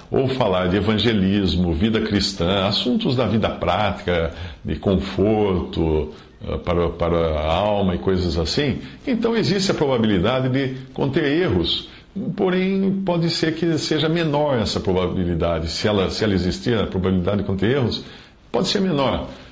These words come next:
Pois esses assuntos genéricos, ah, são assuntos que muitos cristãos dominam, independente de pertencerem ou não a um sistema religioso.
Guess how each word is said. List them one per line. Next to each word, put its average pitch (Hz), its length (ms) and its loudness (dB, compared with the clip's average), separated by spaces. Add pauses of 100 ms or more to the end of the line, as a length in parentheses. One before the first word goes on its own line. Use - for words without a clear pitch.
(240)
Pois 208 280 0
esses 190 220 0
assuntos 185 640 0
genéricos, 127 1000 0 (300)
ah, 117 360 2 (380)
são - 240 -2
assuntos 151 300 0
que 127 80 0
muitos 139 200 0
cristãos 117 380 0
dominam, 95 540 2
independente 139 560 0
de 113 80 0
pertencerem 107 600 0
ou 82 80 2
não 95 240 2
a 90 60 2
um 95 60 4
sistema 98 440 0
religioso. 80 680 0